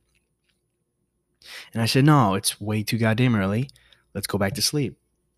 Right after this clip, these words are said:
Woke up at six thirty when my alarm was set. Way too fucking asleep. And I'll say that again. Way too fucking asleep.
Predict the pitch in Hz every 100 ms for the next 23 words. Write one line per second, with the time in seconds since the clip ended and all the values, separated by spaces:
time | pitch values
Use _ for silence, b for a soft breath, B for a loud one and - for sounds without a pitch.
0 | _ _ _ _ - 110 107 110 - -
1 | 160 - 107 104 107 104 95 90 95 131
2 | 185 107 95 - 92 120 - _ _ _
3 | _ _ _ _ _ _ _ _ _ _
4 | _ _ _ _ _ _ _ _ _ _
5 | _ _ _ _ _ _ _ _ _ _
6 | _ - 101 113 113 - 113 127 110 117
7 | 107 - 101 82 - - _ _ _ _
8 | _ _ _ _ _ _ _ _ _ -
9 | 139 143 - 156 151 165 185 92 _ _
10 | _ _ - 113 110 101 101 117 110 -
11 | 98 101 95 - 85 90